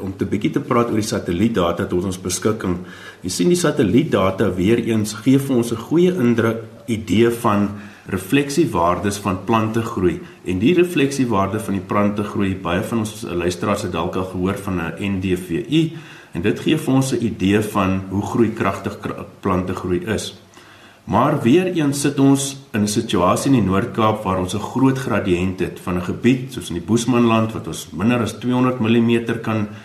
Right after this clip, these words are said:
ehm, kry, eh, reënval teenoor areas wat hoë reënval het. En dit is baie moeilik om tussen hierdie gebiede te kan onderskei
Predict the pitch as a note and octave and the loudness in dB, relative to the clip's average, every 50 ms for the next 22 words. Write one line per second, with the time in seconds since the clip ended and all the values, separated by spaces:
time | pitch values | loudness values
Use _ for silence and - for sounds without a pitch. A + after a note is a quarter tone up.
0 | - - - - - - F2 E2+ E2+ E2+ E2 E2 E2 E2 - - - - _ - | -20 -20 -20 -16 -8 -6 -4 -2 -2 -2 -2 -4 -6 -8 -10 -14 -20 -20 _ -4
1 | - C3 C3 B2+ C3 B2+ B2+ - - - - - - - - - - - - - | -2 0 2 4 4 2 2 -2 -10 -16 -20 -20 -20 -14 -10 -10 -8 -8 -8 -8
2 | - - - F2 G2+ B2 C#3+ C#3+ C#3 - - C3+ C3+ C3+ C3+ C3 - - - A2+ | -8 -8 -4 0 2 4 4 2 0 0 2 2 2 2 0 -2 -4 0 2 2
3 | A2 G2+ F#2+ G#2 - G#2+ G#2+ A2+ A2+ A#2 A#2+ A#2 A#2 - G2 F2+ - F#2+ E2+ F#2+ | 2 2 2 0 0 0 0 2 4 4 4 2 2 -2 -4 -4 -4 -4 0 4
4 | A2 B2 C#3 C#3+ A#2+ G#2 F#2+ F#2 F#2 F#2 F2+ - - F2+ F2 E2 C#2+ - - - | 4 6 6 6 4 2 2 2 2 0 -2 -4 -2 -2 -2 -2 -2 -6 -8 -6
5 | E2 E2 D2+ - - - - - - - - - - G#2 G#2+ G#2+ G2+ C#3 G#3 A3+ | -6 -6 -6 -6 -10 -20 -20 -20 -20 -20 -10 -6 -6 -6 -2 0 0 2 2 4
6 | E3+ B2 A2+ A#2 A#2+ C3+ C#3+ C#3+ - - A2+ A2+ A2+ A2+ - E3+ D#3+ E3 - F3 | 4 4 6 6 6 6 6 4 2 2 0 0 0 0 0 0 2 2 2 4
7 | D#3 C3 G2+ F#2 G2 A2+ A#2 A#2 A#2 G2+ - F#2+ F#2 F#2 G#2+ G#2+ G#2+ G#2 - - | 4 4 4 4 4 2 2 2 0 -2 0 0 2 4 4 2 2 2 -2 -6
8 | - - - - - - G2+ G#2 - G2+ F#2+ G2 - G2+ G2+ F#2+ - - - - | -12 -18 -20 -12 -4 -4 -2 -2 0 -2 -2 0 0 -2 -2 -2 -2 -4 -6 0
9 | - C#3 C3 B2+ B2 A#2+ A#2+ | 2 4 4 6 4 4 2